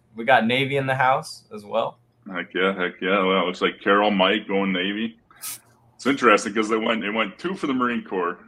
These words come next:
Speaker 1: Yeah.
Speaker 2: two for the Army, and then two for the Navy, which, uh, yeah, it was just, uh, it was kinda funny how that worked out.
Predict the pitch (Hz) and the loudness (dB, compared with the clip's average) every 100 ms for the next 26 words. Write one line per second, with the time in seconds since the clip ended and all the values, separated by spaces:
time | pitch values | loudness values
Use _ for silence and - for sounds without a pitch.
0 | _ 127 202 220 135 - 107 95 92 95 | _ 2 8 8 8 0 -2 0 0 0
1 | 107 110 - 147 123 107 113 117 101 92 | -2 -2 0 -2 0 -2 0 0 0 -4
2 | 92 - 92 80 78 92 92 87 92 85 | -6 -6 -6 -6 -8 -4 -4 -4 -10 -14
3 | 92 90 85 90 101 92 - 95 87 82 | -8 -6 -6 -10 -10 -10 -6 -6 -4 -4
4 | 80 82 - 92 85 | -4 -6 -4 -4 -4